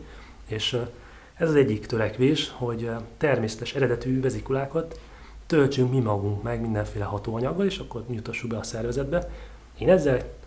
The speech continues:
nem tudok annyira azonosulni, azért, mert úgy kezeli ezeket a természetből származó, ö, csomagokat, mintha teljesen mindegy lenne a csomagoló anyag. De hát nem mindegy. Az előbb a, pont az I L hat citokin kapcsán mondtam, hogy attól függően, hogy hova jut el, teljesen más hatása lehet.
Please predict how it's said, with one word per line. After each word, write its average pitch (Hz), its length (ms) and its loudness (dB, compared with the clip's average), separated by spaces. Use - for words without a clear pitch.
nem 127 200 2
tudok 110 260 -2
annyira 104 420 -2
azonosulni, 107 640 -2
azért, 123 360 0
mert 127 160 0
úgy 180 140 0
kezeli 113 340 -2
ezeket 107 320 -4
a 113 60 -8
természetből 113 600 0
származó, 107 560 -2
ö, 98 140 -10
csomagokat, 151 520 0
mintha 139 200 -4
teljesen 117 540 -2
mindegy 135 380 4
lenne 113 220 2
a 110 60 2
csomagoló 113 440 0
anyag. 101 260 -2
De 117 60 -10
hát 139 160 -6
nem 147 120 0
mindegy. 110 400 -2
Az 127 80 -4
előbb 120 200 4
a, 113 200 -2
pont 104 200 -2
az 113 100 -6
I 123 100 4
L 110 120 2
hat 120 200 -2
citokin 120 380 -6
kapcsán 120 380 -6
mondtam, 127 280 0
hogy 117 260 -4
attól - 280 -10
függően, 120 240 0
hogy 113 120 0
hova 131 180 2
jut 101 180 -2
el, 139 180 -2
teljesen 117 340 -4
más 113 200 -2
hatása 107 420 -8
lehet. 101 320 -10